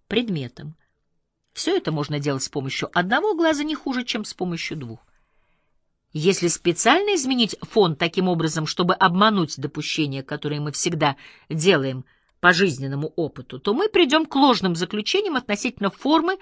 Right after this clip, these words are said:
размеров предмета и расстояния до него.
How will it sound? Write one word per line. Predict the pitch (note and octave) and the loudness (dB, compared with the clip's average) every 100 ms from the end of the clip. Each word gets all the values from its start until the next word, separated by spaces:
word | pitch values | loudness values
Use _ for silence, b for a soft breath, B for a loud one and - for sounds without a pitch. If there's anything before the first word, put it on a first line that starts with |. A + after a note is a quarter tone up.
| B B B | B B B
размеров | G3 G#3+ E3 G#3 A#3+ C#4+ - | 4 4 4 4 4 2 0
предмета | F4 D4 E4 E4 E4 | 0 0 0 0 2
и | |
расстояния | D4+ D4 - D4+ G#3 D3 B2 B2 | 2 -2 -2 -2 0 -2 -2 -8
до | A#2+ | -8
него. | B2 B2 G2+ C3+ | -8 -8 -12 -18